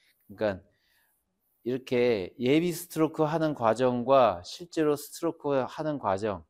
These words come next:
이 과정이 이루어질 때 큐가 위아래 양옆으로 흔들리지 않도록 오른손에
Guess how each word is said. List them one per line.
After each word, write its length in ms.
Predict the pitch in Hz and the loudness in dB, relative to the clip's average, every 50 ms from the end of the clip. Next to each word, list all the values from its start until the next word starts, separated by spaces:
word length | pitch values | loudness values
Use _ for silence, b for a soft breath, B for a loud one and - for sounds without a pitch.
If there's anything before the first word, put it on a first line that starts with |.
| _ _ _ _ _ _ | _ _ _ _ _ _
이 180 | - 131 139 135 | -6 -6 -6 -4
과정이 720 | - - 113 107 117 135 131 127 123 123 123 123 120 110 | -4 -4 -4 0 4 6 6 6 6 4 0 -2 -2 -4
이루어질 500 | 104 110 123 127 123 120 107 104 101 92 | -4 -2 0 2 2 2 2 0 -8 -8
때 180 | - 123 110 - - | -6 -8 -8 -8 -8
큐가 460 | - - 151 139 127 135 131 127 107 | -14 -12 -10 -4 0 2 4 4 2
위아래 920 | 95 95 98 104 117 127 131 131 131 123 117 110 107 107 98 87 82 - _ _ _ _ _ _ - 92 | 0 -2 -6 -6 -4 -2 2 4 6 8 8 6 6 2 0 -2 -6 -10 _ _ _ _ _ _ -6 -2
양옆으로 920 | 90 95 101 117 120 123 120 113 - - 101 107 107 107 98 87 80 - _ _ _ _ _ _ _ - | -2 -2 -2 -2 0 -2 -2 -2 -4 -8 -6 -2 -2 -2 -2 -4 -8 -14 _ _ _ _ _ _ _ -20
흔들리지 600 | 82 - - 180 170 175 160 139 127 107 113 120 98 | -16 -8 -8 -2 -2 -2 -2 -2 -4 -4 0 0 0
않도록 680 | 80 82 85 - - 101 95 104 110 110 - _ _ _ _ _ _ _ - | 0 -2 -6 -8 -8 -4 -2 -2 -2 -2 -4 _ _ _ _ _ _ _ -10
오른손에 840 | 85 101 117 131 139 139 - 127 120 110 110 107 104 92 85 87 | -6 -4 -2 0 -2 -2 -2 -4 -4 -4 -2 -4 -4 -6 -8 -14